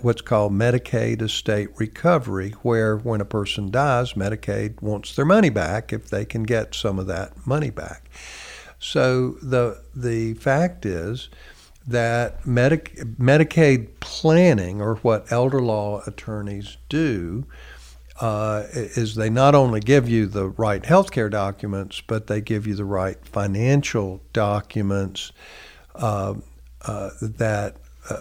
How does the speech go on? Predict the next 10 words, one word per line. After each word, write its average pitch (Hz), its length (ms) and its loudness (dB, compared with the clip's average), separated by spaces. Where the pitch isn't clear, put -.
make 117 300 2
a 113 60 0
huge 160 720 0
difference 95 640 -8
in 113 180 -4
terms 107 440 -4
of 101 160 -6
your 104 200 -2
ability 98 540 -4
to, 92 380 -6